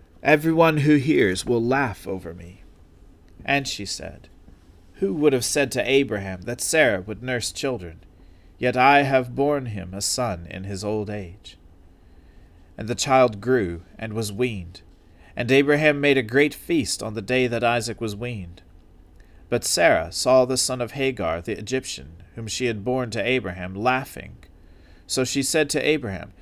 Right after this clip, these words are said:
"Cast out this slave woman with her son, for the son of this slave woman shall not be heir with my son Isaac."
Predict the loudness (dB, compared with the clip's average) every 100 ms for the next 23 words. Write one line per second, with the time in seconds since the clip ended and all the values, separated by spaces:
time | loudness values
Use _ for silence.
0 | -20 -12 0 2 4 6 6 4 -2 -2
1 | 0 4 4 2 -6 -6 -4 -4 -2 -2
2 | 0 -2 -4 -6 -16 -20 -18 -4 -2 2
3 | 2 2 2 0 -2 0 4 4 2 -6
4 | -6 -6 -4 -4 0 0 -2 0 0 2
5 | 2 2 0 -6 -4 -4 -2 -2 -4 -6
6 | -6 -6 -8 -14